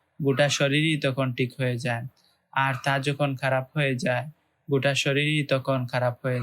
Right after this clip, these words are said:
যায়। জেনে রাখো সে গোশতের টুকরোটি হলো কলব।" হযরত আবু জামরা রহমতুল্লাহ আলাইহি থেকে বর্ণিত,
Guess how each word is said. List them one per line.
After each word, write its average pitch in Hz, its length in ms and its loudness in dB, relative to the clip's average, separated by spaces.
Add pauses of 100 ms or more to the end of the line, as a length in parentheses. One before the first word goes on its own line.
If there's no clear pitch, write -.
যায়। 123 220 -2 (480)
জেনে 131 260 0
রাখো 131 440 -2 (300)
সে 139 220 0
গোশতের 139 560 0
টুকরোটি 139 460 0
হলো 123 380 0 (400)
কলব।" 131 400 2 (380)
হযরত 156 280 2
আবু 151 200 4
জামরা 151 340 2
রহমতুল্লাহ 139 500 0
আলাইহি 143 280 0
থেকে 143 240 0
বর্ণিত, 135 420 -2